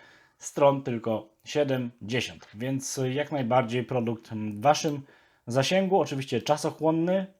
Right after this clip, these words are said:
lub kosztochłonny. Tutaj trzeba mieć pomysł na to, jak taki produkt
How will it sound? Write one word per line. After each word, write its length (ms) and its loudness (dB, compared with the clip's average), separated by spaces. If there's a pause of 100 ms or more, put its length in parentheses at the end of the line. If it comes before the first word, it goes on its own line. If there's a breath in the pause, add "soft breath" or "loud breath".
lub 400 -2
kosztochłonny. 880 2 (280 loud breath)
Tutaj 200 0
trzeba 140 0
mieć 180 -2
pomysł 420 4
na 100 -2
to, 240 -4 (160)
jak 320 -2
taki 220 -8
produkt 480 -10